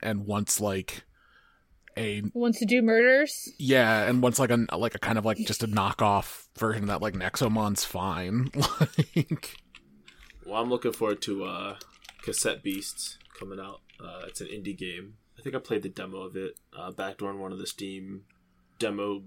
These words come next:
Speaker 3: bashes. Uh, I guess this comes out, like, May eleventh. That can't be right. That's, that has to be wrong. Um, but it's a cool looking game that's coming out this year. It's kind of Pokemon-y. It seems like you can, uh, just, like, through cassette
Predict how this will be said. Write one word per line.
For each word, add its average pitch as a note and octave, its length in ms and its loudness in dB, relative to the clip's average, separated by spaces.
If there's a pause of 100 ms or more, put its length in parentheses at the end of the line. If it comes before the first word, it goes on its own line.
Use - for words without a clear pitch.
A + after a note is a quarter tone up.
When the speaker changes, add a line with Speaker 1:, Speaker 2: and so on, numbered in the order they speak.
(140)
Speaker 3:
bashes. G2 640 -2 (500)
Uh, G2+ 180 -2
I G#2 80 -2
guess C3 140 -6
this D3+ 120 -8
comes C3 160 -2
out, G#2+ 80 4
like, F#2 140 -2
May A2 140 0
eleventh. G2 380 -4 (600)
That F3 140 -2
can't G2+ 240 0
be G2 120 -2
right. A2 300 2 (140)
That's, A#2 200 -2
that C3 140 4
has C#3 160 0
to - 40 -10
be G#2 120 -2
wrong. G2+ 340 -6
Um, A#2+ 380 6 (360)
but D3 80 2
it's C#3+ 120 -2
a F3 60 2
cool F3 280 4
looking D3+ 320 4
game B2 460 2
that's - 120 -12
coming A#2+ 240 -2
out A#2 160 0
this A#2+ 220 -2
year. A#2+ 200 4
It's A2+ 140 -2
kind G2+ 320 -6
of - 200 -8
Pokemon-y. G#2+ 880 -2
It F#2+ 120 -8
seems A2 140 -6
like A2+ 160 0
you A2+ 100 -4
can, G#2 380 -6 (640)
uh, E2 180 2
just, - 140 -4
like, A#2+ 180 2
through G2+ 200 -8
cassette - 480 -4